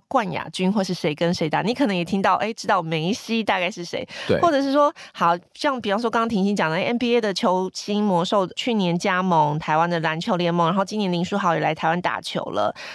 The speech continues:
Speaker 1: 然后再加上台湾人的这个国球，就是我们一直说棒球是我们的国球，你可能也会知道一些世界级的巨星，比方说铃木一朗，或是近期很红的就是洛杉矶天使队的二刀流大谷翔平。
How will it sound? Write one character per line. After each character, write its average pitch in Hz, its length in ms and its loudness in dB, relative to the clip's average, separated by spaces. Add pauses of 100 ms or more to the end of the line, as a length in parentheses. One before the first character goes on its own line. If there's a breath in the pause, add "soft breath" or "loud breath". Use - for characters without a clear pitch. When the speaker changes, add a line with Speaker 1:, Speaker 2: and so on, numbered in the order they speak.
Speaker 1:
然 - 120 0
后 214 140 2
再 233 180 0
加 226 160 0
上 233 220 -2
台 202 140 2
湾 190 260 2
人 180 180 0
的 165 100 0
这 185 220 -2
个 175 140 -2
国 165 260 2
球， 156 280 -2
就 160 100 -4
是 180 80 -2
我 160 40 2
们 160 120 0
一 185 40 -2
直 175 60 -8
说 175 120 0
棒 175 260 0
球 180 160 -2
是 180 120 -2
我 170 60 0
们 151 100 0
的 151 100 0
国 160 240 2
球， 151 200 -2
你 165 80 0
可 214 140 -2
能 180 80 0
也 170 80 0
会 269 120 0
知 - 120 -8
道 269 160 2
一 - 20 -6
些 269 140 0
世 262 180 -6
界 247 160 0
级 190 220 -4
的 202 80 0
巨 240 200 0
星， 233 360 0
比 156 100 -6
方 160 220 0
说 185 160 0
铃 175 160 -2
木 220 140 2
一 208 140 -2
朗， 170 220 2 (220 loud breath)
或 226 100 -2
是 214 120 -2
近 277 300 0
期 165 260 -2
很 147 200 -4
红 147 240 -2
的 151 120 0
就 160 120 -6
是 160 100 -4
洛 170 140 0
杉 180 220 -2
矶 175 180 -4
天 180 220 -2
使 160 100 -8
队 160 140 -2
的 147 100 0
二 165 120 2
刀 160 180 2
流 147 180 -4
大 151 180 -2
谷 151 120 -14
翔 - 240 -6
平。 - 220 -10